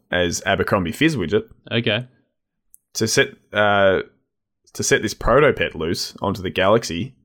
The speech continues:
Speaker 1: This, uh, this pet that I mentioned earlier that this, uh, that e-, they trying to put across the galaxy as a friendly pet, but it's basically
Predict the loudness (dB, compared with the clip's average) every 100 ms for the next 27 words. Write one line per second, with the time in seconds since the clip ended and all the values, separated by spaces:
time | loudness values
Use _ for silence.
0 | -12 -8 -6 -4 -4 -6 -8 -10 -14 -6
1 | -6 -6 -10 -8 -8 -8 -10 -6 -4 -4
2 | -6 -10 -10 -12 -10 -8 -8 -10 _ _
3 | _ _ _ _ _ _ -12 -12 _ -6
4 | -6 -6 -6 -6 -4 -4 -4 -8 -16 _
5 | -20 -20 -20 _ -6 -4 -2 -6 -6 -6
6 | -4 -4 -6 -10 -10 -8 -6 -4 -6 -6
7 | -8 -8 -8 _ _ _ _ _ _ _
8 | _ _ _ _ -4 -4 -4 -8 -2 0
9 | 0 -4 -4 -2 -4 -8